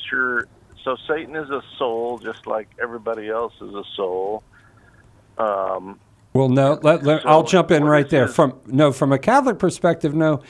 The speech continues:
Speaker 2: he's not a soul. He is a spirit. And there's a difference. We, we as human beings have souls, and souls are the forms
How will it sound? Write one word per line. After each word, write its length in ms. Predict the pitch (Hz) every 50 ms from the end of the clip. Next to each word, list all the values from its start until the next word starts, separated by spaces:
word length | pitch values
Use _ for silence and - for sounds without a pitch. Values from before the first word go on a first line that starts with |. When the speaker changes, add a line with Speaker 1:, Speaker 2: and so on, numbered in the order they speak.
| - - - - - - - _
Speaker 2:
he's 220 | - 160 165 139
not 280 | 170 190 196 196 - -
a 100 | 160 151
soul. 500 | 131 - - - 185 180 170 160 131 120
He 220 | 101 107 151 156 151
is 220 | 143 135 - - -
a 180 | 135 135 127 113
spirit. 840 | - - - - - - 165 151 123 95 - - _ - - - _ _ _ _ _ _ _ _ - - _ _ -
And 120 | - 113
there's 200 | 123 131 123 104
a 60 | 131 117
difference. 580 | 104 143 131 107 - 113 101 82 - - -
We, 460 | 117 110 131 160 185 190 185 160 - -
we 500 | - - 101 110 127 156 175 185 175 165
as 180 | 143 127 110 -
human 340 | - 151 143 131 127 120 110
beings 480 | 110 147 165 160 147 131 120 113 -
have 260 | - 127 120 107 92
souls, 880 | - - - - - 175 175 175 160 127 117 110 117 113 113 110 - - _ _ _ _ _ _ _ _ _ _ - -
and 400 | 123 127 123 123 123 117 - - -
souls 760 | - - - - 180 190 196 190 160 131 123 120 117 104 - -
are 220 | - 120 123 123
the 120 | 117 123 110
forms 1200 | - - - - - 165 160 165 170 160 143 120 110 107 113 127 139 143 143 135 - - -